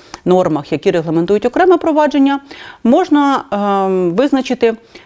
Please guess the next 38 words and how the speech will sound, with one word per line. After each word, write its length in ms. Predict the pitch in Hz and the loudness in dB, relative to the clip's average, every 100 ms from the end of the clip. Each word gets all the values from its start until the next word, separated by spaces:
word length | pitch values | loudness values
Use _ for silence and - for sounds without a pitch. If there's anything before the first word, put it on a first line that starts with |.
| _ | _
певні 420 | - 262 247 233 | -4 -2 0 -2
вимоги 560 | 220 208 214 180 156 151 | -2 -2 0 -2 -2 -6
до 560 | 147 147 175 160 143 135 - - - | -6 -2 -2 0 0 -2 -8 -20 -20
форми 400 | - 247 240 185 | -6 0 2 2
та 140 | 160 170 | 0 -2
змісту 380 | 185 185 180 - | -2 -2 -2 -8
процесуального 680 | - - - 165 151 143 143 | -10 -10 -4 -2 -2 -4 -6
документа, 560 | 175 - 262 330 349 | -8 -2 2 4 2
яким 300 | 262 247 269 | 0 -2 -2
ініціюється 580 | 262 262 254 240 247 220 | -2 -2 -2 -4 -2 -4
провадження, 600 | 214 208 208 208 208 202 | -4 -2 0 -2 -4 -4
і 100 | - | -2
порядку, 580 | 311 285 240 165 - - | 0 0 0 0 -4 -12
власне, 440 | 147 185 196 190 180 _ | -6 -6 -4 -6 -6 _
звернення 560 | 160 156 185 190 175 160 | -6 0 0 0 -2 -4
до 120 | 147 | -6
суду. 360 | - - 104 - _ - - - - | -8 -10 -12 -14 _ -20 -18 -18 -4
Отже, 340 | 294 262 170 165 - _ - - - | 0 2 0 -4 -6 _ -20 -14 -6
за 80 | 208 | -2
загальним 440 | 247 330 453 403 | 0 0 2 2
правилом, 540 | 277 220 208 247 311 392 370 - 214 220 208 202 185 | 2 0 0 0 0 0 -2 -8 -8 -6 -4 -4 -4
е, 40 | 190 | -2
звернення 520 | 190 254 269 220 208 | 2 2 2 0 0
до 120 | 180 | -2
суду 380 | 180 - 156 220 | -4 -4 -2 0
з 80 | 233 | 0
метою 320 | 233 233 247 | 0 2 2
ініціювання 560 | 208 208 190 190 180 160 | 2 0 0 2 0 -2
провадження 640 | - 170 175 165 160 156 - | -2 -2 -2 -2 0 -2 -2
у 120 | 165 | -8
справі 320 | - 175 160 | -4 -4 -2
про 140 | 151 | -4
встановлення 340 | 156 165 156 160 | -6 -2 0 0
факту, 340 | - 156 - | -2 -6 -6
що 140 | 160 165 | -8 -4
має 220 | 156 156 | -2 -2
юридичне 460 | 185 208 240 - | -2 -2 -2 -2
значення, 540 | 285 330 349 349 320 | 0 2 2 2 2